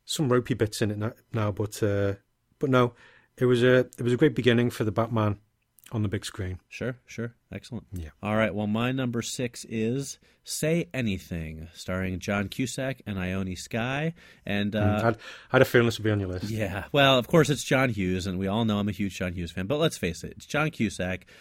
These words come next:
Speaker 2: standing outside, holding a boombox over his head, with In Your Eyes blasting from it. I mean, you know, I, I love to overuse the word iconic, but I mean, really, if there is an
Speaker 1: That's
Speaker 2: iconic image from the eighties, I think that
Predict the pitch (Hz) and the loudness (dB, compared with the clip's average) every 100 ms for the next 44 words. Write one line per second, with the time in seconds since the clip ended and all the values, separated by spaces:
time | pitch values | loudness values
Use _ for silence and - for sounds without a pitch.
0 | - - 104 120 117 113 - 87 85 90 | -18 -4 0 2 2 0 -4 -6 -6 -6
1 | 101 110 131 120 107 98 98 92 - 95 | -4 -2 -2 0 0 0 -4 -6 -6 -6
2 | 95 90 95 90 90 - - - _ - | -4 -6 -6 -6 -8 -10 -20 -20 _ -6
3 | 92 90 104 104 92 90 92 - 90 87 | -6 -2 0 0 0 0 -2 -4 -8 -8
4 | - 90 95 90 95 101 101 - - 135 | -10 -10 -6 -4 -2 -2 -2 -6 -4 0
5 | 123 110 113 - 110 107 - 110 101 101 | 2 2 2 0 0 0 -2 -2 0 0
6 | 104 95 98 95 90 - 95 87 85 - | 0 0 -2 -2 -2 -4 -6 -4 -6 -6
7 | 92 95 95 92 104 92 87 - - - | -4 -2 -4 -2 -2 -2 -4 -8 -20 -12
8 | 139 117 127 123 107 101 104 - 123 110 | -6 2 4 4 2 0 -2 0 2 2
9 | - 107 98 - 95 95 92 98 87 87 | 0 -2 -2 -4 -4 -4 -2 -2 -2 -4
10 | 85 101 - 101 82 87 98 92 - | -4 -6 -2 -4 -6 -6 -2 -2 -4